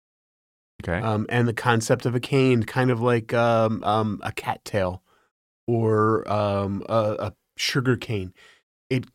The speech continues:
Speaker 1: Not like a walking stick.
Speaker 2: Not like a walking
Speaker 1: Okay.
Speaker 2: stick, but, you know, ca-, cane type, uh, grasses.
Speaker 1: Okay.
Speaker 2: They grow with a nice round cylinder shape.
Speaker 1: Mm-hmm.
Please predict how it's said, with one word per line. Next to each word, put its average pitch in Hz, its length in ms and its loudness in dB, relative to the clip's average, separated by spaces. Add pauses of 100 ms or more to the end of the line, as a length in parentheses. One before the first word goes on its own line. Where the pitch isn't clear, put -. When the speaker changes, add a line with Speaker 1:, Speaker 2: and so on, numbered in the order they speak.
Speaker 1:
Not 110 260 8
like 104 120 0
a 98 60 4
walking 85 420 2
stick. 120 140 -4
Speaker 2:
Not 143 200 6
like 165 140 2
a 180 40 4
walking 160 380 4
Speaker 1:
Okay. 95 120 2
Speaker 2:
stick, 95 260 0 (140)
but, 123 180 2
you 147 100 8
know, 131 160 10
ca-, - 420 -4 (300)
cane 127 560 2
type, 117 320 -2 (460)
uh, 110 300 0
grasses. 120 800 2 (140)
Speaker 1:
Okay. 107 280 -2
Speaker 2:
They 120 120 0
grow 127 180 6
with 117 120 4
a 113 40 4
nice 120 320 4
round 120 500 4
cylinder 131 520 4
shape. 120 560 0
Speaker 1:
Mm-hmm. 107 240 0